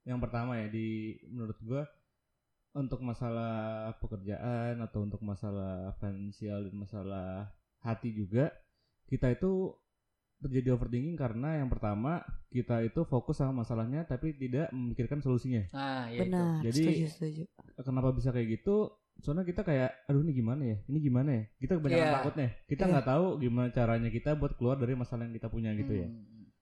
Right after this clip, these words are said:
Speaker 1: Terus yang kedua menurut gua, yang Hafiz bilang tadi, kita bisa jadi overthinking karena kita mengulang-ulang apa yang harus,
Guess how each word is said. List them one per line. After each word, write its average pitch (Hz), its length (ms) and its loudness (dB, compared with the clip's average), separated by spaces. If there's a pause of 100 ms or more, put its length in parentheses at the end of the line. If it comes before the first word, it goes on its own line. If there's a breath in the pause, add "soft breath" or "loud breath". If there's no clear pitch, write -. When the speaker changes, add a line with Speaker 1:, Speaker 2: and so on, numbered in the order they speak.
(120)
Speaker 1:
Terus 123 220 2
yang 151 160 2
kedua 127 260 4
menurut 127 380 0
gua, 107 320 0 (1120)
yang 127 180 2
Hafiz 123 220 2
bilang 123 180 4
tadi, 127 300 2 (480)
kita 190 300 4
bisa 165 200 2
jadi 135 200 2
overthinking 127 440 2
karena 165 420 4
kita 170 220 0
mengulang-ulang 147 600 2
apa 139 220 0
yang 156 160 2
harus, 123 500 -2